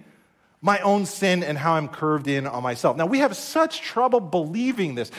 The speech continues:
Maybe even today, this feels offensive to you. And I, I, that's, this is our culture. W-, we're like that character in the Monty Python sketch. You, you know that movie, The Sword of the, the, uh, The Search for the Holy Grail. There's these two,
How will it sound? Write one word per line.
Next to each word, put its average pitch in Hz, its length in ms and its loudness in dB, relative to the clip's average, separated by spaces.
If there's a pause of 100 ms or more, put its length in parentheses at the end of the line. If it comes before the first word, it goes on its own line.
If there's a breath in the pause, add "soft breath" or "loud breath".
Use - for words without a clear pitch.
(160 loud breath)
Maybe 226 220 -2
even 214 220 -2
today, 175 280 2
this 170 180 -4
feels 185 320 -2
offensive 156 520 -4
to 143 100 -6
you. 127 180 -2
And 147 80 -2
I, 170 60 -2
I, 151 240 -12
that's, 143 180 -6
this 135 300 -12
is 160 80 -6
our 190 100 0
culture. - 420 -6 (640 soft breath)
W-, 196 180 -6
we're 226 120 2
like 294 220 4
that 240 180 4
character 190 640 2 (680)
in 160 120 0
the 147 80 0
Monty 135 300 2
Python 131 560 -2 (420 loud breath)
sketch. - 460 -2
You, 165 120 -6
you 180 120 0
know 175 140 4
that 131 180 4
movie, 135 260 -2
The 135 140 -6
Sword 147 300 0
of 123 100 -4
the, 123 160 -2
the, 127 240 -10
uh, 107 240 -12
The 127 140 -8
Search 156 240 -2
for - 80 -10
the 127 100 0
Holy 143 200 0
Grail. 135 340 2
There's 117 160 -4
these 120 160 -8
two, 135 320 -6